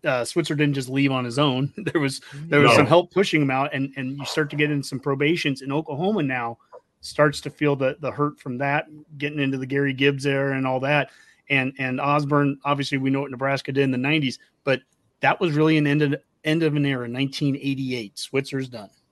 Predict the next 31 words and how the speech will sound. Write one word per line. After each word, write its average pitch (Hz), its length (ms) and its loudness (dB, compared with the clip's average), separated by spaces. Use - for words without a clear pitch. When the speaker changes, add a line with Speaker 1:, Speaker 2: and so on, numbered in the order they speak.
Speaker 2:
Yeah, 110 320 4
yeah, 117 260 2
that, 127 400 2
uh, 101 280 2
things 123 240 -2
went, 113 360 0
uh, 110 140 0
downhill 107 680 -2
essentially 110 520 -6
for 110 180 -2
Oklahoma 104 460 -2
after 101 320 -4
that. 110 420 -2
The 104 140 -4
only 110 280 -2
win 110 460 0
that 95 160 -4
Oklahoma 113 580 -2
had 107 160 0
against 104 280 -4
Nebraska 104 600 0
the 101 80 -6
rest 120 320 4
of 95 120 -6
Tom's 123 440 0
tenure 98 580 -4
was 92 220 -4
the 92 100 -6
one 98 360 -6
where 98 180 -4
they 95 240 -2